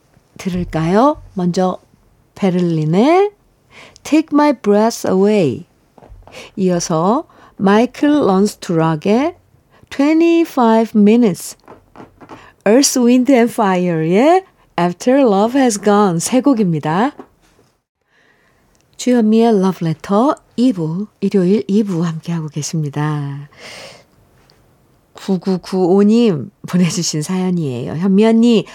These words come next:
어제 신랑한테 흰머리가 너무 많아서 뽑아달라고 머리를 들이미니깐 신랑이 하는 말, "버리지 않고 끝까지 데리고 살게." 이렇게 얘기하는 거 있죠.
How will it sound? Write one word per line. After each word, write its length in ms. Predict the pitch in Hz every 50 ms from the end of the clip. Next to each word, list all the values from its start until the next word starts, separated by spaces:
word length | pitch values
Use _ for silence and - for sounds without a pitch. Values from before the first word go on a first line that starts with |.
| - -
어제 260 | - - 196 185 226
신랑한테 720 | 220 - - 285 311 349 381 381 339 277 - - 214 180 151 - - -
흰머리가 500 | _ - 302 320 320 339 330 285 233 208
너무 280 | 185 175 170 190 220 214
많아서 640 | 185 156 156 165 190 202 214 - - 196 208 233 247 - - - - -
뽑아달라고 1040 | - 330 302 330 320 302 262 262 226 214 202 190 190 - 220 247 254 226 185 165
머리를 460 | 147 - 175 196 214 233 240 269 254 190
들이미니깐 1300 | - - 220 226 269 262 226 185 156 165 190 208 233 254 311 320 - - 247 226 208 226 285 381 381 - - _ _ _ -
신랑이 420 | - - - 285 269 254 233 226
하는 180 | 233 254 262 262
말, 260 | 247 233 196 139 - _ _ _ _ _ _ _ _ _ _ _ _ _ _ _ _ _ _ _ - - - _ _ _ _ _ _ _ _ _ _ _ _ _ _
"버리지 420 | - 175 165 151 156 151 147 196
않고 560 | 185 170 151 147 - - 170 170 175 175 165 -
끝까지 680 | 240 254 262 - _ _ - 277 254 247 220 254 247
데리고 400 | - 185 175 165 180 180 214 220
살게." 760 | 208 226 226 190 160 - - 185 180 190 196 196 175 156 - _ _ _ _ _ _
이렇게 340 | - 233 262 262 - 269 226
얘기하는 520 | 202 226 - - - - 277 262 220 247
거 140 | 214 220 226
있죠. 420 | 233 226 214 - - 240 226 208